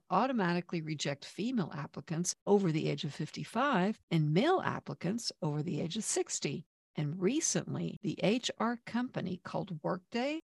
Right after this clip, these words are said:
was hit with a class action lawsuit over claims that its A I software disqualifies job applicants who are Black, disabled, or over the age of forty.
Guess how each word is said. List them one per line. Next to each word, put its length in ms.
was 200
hit 260
with 140
a 180
class 640
action 500
lawsuit 640
over 260
claims 640
that 120
its 240
A 260
I 220
software 760
disqualifies 1120
job 420
applicants 680
who 200
are 120
Black, 500
disabled, 800
or 480
over 220
the 200
age 160
of 120
forty. 640